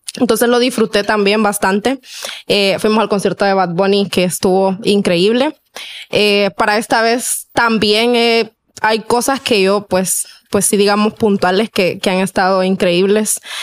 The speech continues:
Eh, ir a Universal Studios para mí fue increíble porque pude ver el castillo de Harry Potter. Yo soy mega fan, ¿verdad? Entonces, o sea, me gusta mucho.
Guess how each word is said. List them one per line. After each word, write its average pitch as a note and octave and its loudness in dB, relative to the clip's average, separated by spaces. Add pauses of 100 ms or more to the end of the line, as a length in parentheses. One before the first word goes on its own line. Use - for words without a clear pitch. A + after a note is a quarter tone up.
(200)
Eh, F#3+ 2
ir B3 2
a A#3 0
Universal A3 0
Studios A#3+ 0 (160)
para F#3+ 2
mí G#3 2
fue G#3+ 0
increíble G#3 0
porque A3 -2
pude F#3+ 0
ver G3 0
el G3+ -2
castillo F#3 0
de F#3+ 2
Harry G3 0
Potter. G#3 -2
Yo F#3 0
soy F#3 0 (220)
mega B3+ 2
fan, B3+ 0
¿verdad? A#3 2
Entonces, A3+ 0
o B3+ 0
sea, C4 0
me C4 0
gusta D4 0
mucho. D4+ 0